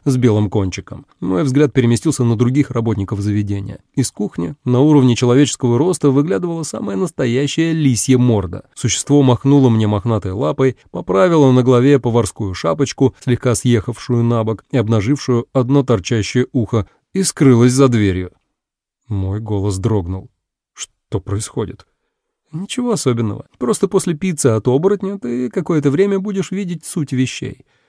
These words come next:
А они так видят всегда. Поэтому, если официант здесь предлагает тебе что-то, соглашайся. С таким зрением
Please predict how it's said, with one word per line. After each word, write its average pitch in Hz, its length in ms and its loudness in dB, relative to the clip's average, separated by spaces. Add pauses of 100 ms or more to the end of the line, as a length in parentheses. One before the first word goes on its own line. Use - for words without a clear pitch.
(160)
А 131 160 -2
они 220 260 -2
так 208 280 -6
видят 127 360 0
всегда. 156 500 -8 (420)
Поэтому, 165 560 0
если 196 300 -4
официант 175 540 -2
здесь 117 260 -2
предлагает 120 560 -6
тебе 101 200 -8
что-то, 95 300 -12
соглашайся. 117 880 -4 (280)
С - 100 -10
таким 180 340 0
зрением 156 600 0